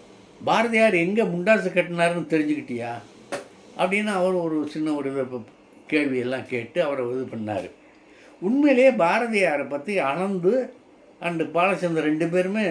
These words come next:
தீர்க்கமா ஆரம்பிச்சு செ-, செ-, செ-, நிறைய ஆராய்ச்சிகளை பண்ணி கமல்கிட்ட சொல்லியிருக்காங்க. பாரு, பாரதியார் வந்து முண்டாசு எப்ப கட்டினாருன்னா, அவர் இங்கே கட்டல, அவர் காசியில தான் கட்டினாரு.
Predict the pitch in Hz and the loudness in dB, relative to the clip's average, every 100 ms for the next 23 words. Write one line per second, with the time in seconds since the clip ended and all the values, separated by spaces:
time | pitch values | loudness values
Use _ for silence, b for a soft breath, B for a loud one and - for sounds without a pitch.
0 | 160 180 - - 247 220 202 190 170 170 | -2 -4 -6 -4 -4 -4 -6 -4 -2 -2
1 | 151 185 220 - 190 - 156 139 123 156 | -4 -6 -6 -4 -6 -4 0 0 0 -4
2 | 113 110 113 139 202 220 165 117 90 131 | -4 -6 -8 -4 -2 0 0 -2 -4 -4
3 | 196 196 - 165 143 120 120 123 208 240 | 0 0 0 -2 -2 -2 -6 -4 -4 -4
4 | - - - 156 185 143 202 160 110 101 | -6 -12 -6 -4 -2 -4 -2 -2 -4 -10
5 | 107 117 113 - 85 76 - - - - | -10 -8 -10 -10 -12 -12 -18 -20 -20 -20
6 | B B B B B B B - - - | B B B B B B B -20 -20 -10
7 | 117 147 135 - - _ - - - - | -2 0 0 -6 -18 _ -20 -20 -20 -20
8 | - 107 131 175 170 165 143 139 143 165 | -12 -4 -2 0 0 0 0 -6 -2 0
9 | 156 127 127 160 175 - 139 - 135 131 | 0 -2 -2 0 0 0 -4 -4 -4 -6
10 | - 131 117 147 208 175 143 127 123 131 | -6 -8 -8 -8 -8 -6 -8 -8 -8 -8
11 | 131 151 170 170 180 170 107 - - _ | -6 -4 -2 0 -2 -4 -6 -8 -20 _
12 | _ - B B - 101 107 - 139 190 | _ -20 B B -12 -8 -8 -8 -6 -4
13 | 220 208 165 139 160 127 113 110 98 85 | -2 -2 -2 -2 -4 -8 -8 -10 -10 -12